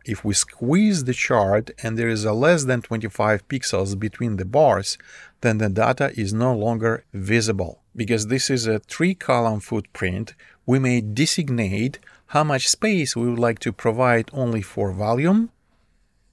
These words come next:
on the left side of the candle bar, and also for bid and ask or delta on the right side of the candle bar. The currently we selected right side is equal to seventy percent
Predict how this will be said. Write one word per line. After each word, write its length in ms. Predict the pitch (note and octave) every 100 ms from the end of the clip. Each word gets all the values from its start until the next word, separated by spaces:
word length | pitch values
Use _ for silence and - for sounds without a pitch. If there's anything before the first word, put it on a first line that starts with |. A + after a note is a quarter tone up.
| _ _ _ _ _ _ _ _ _ _ _ _ _ -
on 100 | A#2
the 80 | A2+
left 200 | C3+ -
side 300 | - D#3 D3+
of 80 |
the 80 | C#3+
candle 320 | C#3 D3+ D3+
bar, 300 | C#3+ D3+ D#3+ - - - _ _ -
and 160 | A#2
also 440 | A2+ C3+ D3+ - B2
for 240 | - A2+
bid 260 | G#2+ C3 A#2+
and 160 | A2+ -
ask 320 | C#3+ C#3 -
or 160 | G#2+ G2+
delta 640 | A#2 E3 F3+ A#2+ A#2 B2 - _ _ _ -
on 140 | C3+ C3
the 120 | B2
right 380 | G#2+ A2 B2 C3
side 380 | - A#2 A2
of 100 | G#2
the 240 | G2 G2 F2+
candle 380 | - G#2+ G#2+ G2+
bar. 360 | G2 F#2 - - - - _ _ _ _ _ _ -
The 100 | A2+
currently 500 | - F#3 G3 F3 B2
we 140 | A#2
selected 580 | G#2+ - A#2 A2+ G#2+ G2+
right 240 | A#2 A#2+
side 400 | - B2+ A#2+ A#2+
is 260 | - A#2+ G#2
equal 300 | A#2 - G2
to 120 | F#2+
seventy 380 | F2+ B2+ C3 D3
percent 540 | - E3 F#3 G3+ A#3+